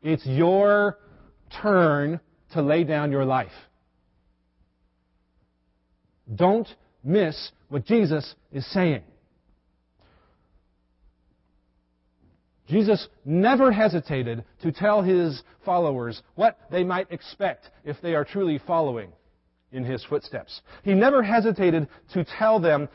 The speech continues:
"Here is my task for you at its grimmest, at its worst," and then asking them of all times, "Do you accept this?"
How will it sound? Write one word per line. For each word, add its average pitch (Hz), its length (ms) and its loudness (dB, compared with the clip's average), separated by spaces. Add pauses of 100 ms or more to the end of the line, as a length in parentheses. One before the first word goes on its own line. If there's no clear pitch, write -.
"Here 254 200 0
is 277 100 0
my 262 160 0
task 208 520 -6 (360)
for 208 240 2
you 123 260 -4 (160)
at 143 80 -4
its 131 180 -6 (200)
grimmest, 233 680 2 (220)
at 160 240 -2
its 151 240 -4 (140)
worst," 202 640 2 (1400)
and 151 200 -2
then 285 180 6
asking 175 460 0
them 143 180 0
of 185 120 4
all 269 220 4
times, 113 680 -8 (520)
"Do 156 140 -2
you 202 180 -2
accept 202 500 -6
this?" - 460 -14